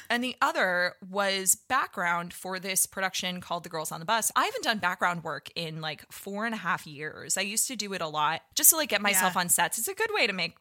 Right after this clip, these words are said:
Speaker 1: a little extra cash, you know? So Central Casting, which casts a lot of background, reached out to me, and they were like, "Hey, do you wanna do this?" And I was like,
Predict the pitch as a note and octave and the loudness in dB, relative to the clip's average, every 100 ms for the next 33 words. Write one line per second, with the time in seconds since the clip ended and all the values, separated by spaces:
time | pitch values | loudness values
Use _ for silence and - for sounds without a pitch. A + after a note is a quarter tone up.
0 | - G3 F3 D#3 - D#3 - D#3 C3+ F#3+ | -4 -2 0 -2 -2 -8 -6 -2 0 0
1 | G#3+ F#3+ E3 F3+ F#3+ F3+ F3+ - G#3 G#3+ | -2 -2 0 0 2 0 0 0 0 -2
2 | C4 - E3+ - F3 E3 - - E3+ F3 | -4 0 0 0 -6 -6 -6 0 0 2
3 | F#3 F3 D#3+ D#3+ - C#3 - D#3+ C#3+ D#3 | 0 0 -2 -4 -4 -4 -2 -6 -6 -10
4 | E3+ - A#3+ C#4 G3 F#3 E3+ D#3+ E3+ F3+ | -8 -4 -2 -2 -4 -4 -4 -6 -6 -6
5 | F4 C#4+ G#3 G3 G#3+ C#4+ D#3+ - F#3 F#3+ | -8 -6 -4 -6 -6 -8 -6 -6 -6 -6